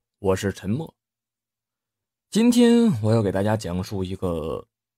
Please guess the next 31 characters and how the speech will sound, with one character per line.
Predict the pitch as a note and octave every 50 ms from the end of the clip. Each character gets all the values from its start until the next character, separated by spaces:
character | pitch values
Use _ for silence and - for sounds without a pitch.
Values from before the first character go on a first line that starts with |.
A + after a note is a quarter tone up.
| _ _ _
判 | - - A#3+ A3+ F3 A#2+ G2 F#2 F#2 F2+
官 | - A#2+ A#2+ C3+ D#3 D#3+ D#3+
勾 | - - F2 G2 G#2 G#2+
魂 | G#2 - - - D#2 D2 F2 G2 C#3 F3
的 | - -
故 | - - E2 A#1+ G1+ A1+
事。 | - - - _ _ _ _ _ _ _ _ _ _ _ _ _ _ _ _ _ _ _ _ _ _ _ _ _ _ _ _ _ _ _ _ _ _ _ _ _ _ _ _ _
崔 | - - - C4 C#4 C#4+ C#4+
判 | C4+ - C4+ G3+ A2+ D2+
官 | - - D2+ C2+ - _ _ _ _ _ _ _ _ _ _ _ _ _ _
在 | - G#2+
民 | G#2+ A2 A#2+ C#3
间 | C#3+ C#3+ C3+
的 | B2
传 | G#2+ G#2+ A#2+ A2+ B2
说 | C3 C3
当 | C3 C3+ C#3 C#3
中， | C#3+ C#3 C#3+ D3 D3 G#2+ - _ _ _ _
那 | _ A2
是 | A2+ G#2+ A2+ A2
地 | A2 A2 F#3 F#3 D#3 A#2+ G2+
府 | G2+ - - G1+ G#1 A1 B1+ F2 - - _ _ _ _ _
负 | - D3+ D3 C3 A2+ G#2+
责 | G2 G#2 G#2+ A#2 B2+ - _ _ _ _ _ _
赏 | - - - - A#2+ G#2 F2+ E2+ D2+ C#2 B1+ F2+
善 | - - A3+ A3+ F3 A#2 G2+
惩 | - - - - G2+ C3+ F3 G#3+ G3
恶 | A#3+ C4 B3 C#3+ F#2+
的 | - -
判 | - - - - -
官， | - -